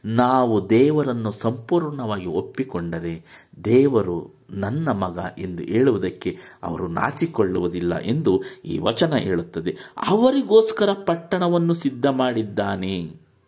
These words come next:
ದೇವರು ಇಂದು ಯಾರು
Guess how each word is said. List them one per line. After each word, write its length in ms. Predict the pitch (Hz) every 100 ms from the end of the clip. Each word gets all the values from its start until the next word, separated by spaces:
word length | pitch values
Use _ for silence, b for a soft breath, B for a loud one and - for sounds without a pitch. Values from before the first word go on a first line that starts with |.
| _ _ _ b b b b _ - 95
ದೇವರು 600 | 110 123 95 92 90 -
ಇಂದು 260 | 95 90
ಯಾರು 640 | 85 92 98 185 143 95